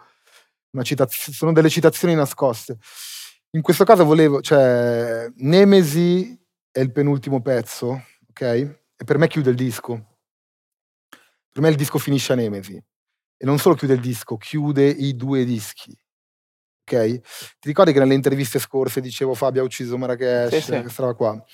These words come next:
Speaker 1: In Nemesi Marrakesh uccide Fabio. Perché a un certo punto, raga, io non ne potevo più. Cioè, questo, questo scavare dentro di me emo-, per scrivere il disco è stato veramente faticoso, eh,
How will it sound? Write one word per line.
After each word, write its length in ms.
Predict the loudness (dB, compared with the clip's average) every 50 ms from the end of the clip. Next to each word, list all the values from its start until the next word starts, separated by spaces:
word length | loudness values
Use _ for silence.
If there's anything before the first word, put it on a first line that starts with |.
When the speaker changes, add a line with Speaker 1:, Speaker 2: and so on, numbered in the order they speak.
| -20 -20 _ _ _ _ _ _ _ _ _ -10 -6
Speaker 1:
In 160 | -2 0 2 4
Nemesi 640 | 6 6 6 6 6 4 2 0 -2 -2 0 0 0
Marrakesh 400 | 0 2 0 2 2 2 0 0
uccide 340 | -8 -12 -8 -6 -4 -4 -4
Fabio. 480 | -4 -4 -4 -4 -4 -4 -6 -8 -10 -10 -12 -14 -14 -14 -14 -18 -20 _ _ _
Perché 200 | -10 -8 -4 -2
a 40 | -2
un 60 | -2
certo 180 | -2 -4 -6 -6
punto, 260 | -4 -4 -4 0 0 2
raga, 180 | 2 2 2
io 80 | 2 0
non 80 | 0 -2
ne 60 | -4 -4
potevo 320 | -6 -6 -6 -6 -8 -8
più. 240 | -10 -10 -14 -14 -14 _ _ _ _ _
Cioè, 160 | -12 -8 -8 -4
questo, 340 | -4 -4 0 2 0 0 2
questo 240 | 0 -2 0 0 -2
scavare 420 | -2 0 0 4 4 6 6 6
dentro 240 | 4 2 -2 -4 -6
di 100 | -6 -4 -2
me 800 | -2 0 0 0 0 0 0 0 0 -2 0 0 0 -2 -2 -2
emo-, 180 | -2 -4 -4 -6 _
per 120 | -10 -10 -10
scrivere 320 | -8 -4 -2 0 2 2
il 60 | 2
disco 260 | 2 0 -8 -6 -6 -6
è 20 |
stato 240 | -2 -2 -2 -2 -2
veramente 380 | -2 -2 -2 -2 -2 -4 -4
faticoso, 800 | -4 -6 -8 -10 -10 -8 -6 -4 -4 -4 -8 -10 -14 -16 -16 _ _ _ _ -14
eh, 760 | -14 -12 -12 -12 -14 -14 -14 -14 -14 -14 -14 -14 -14 -16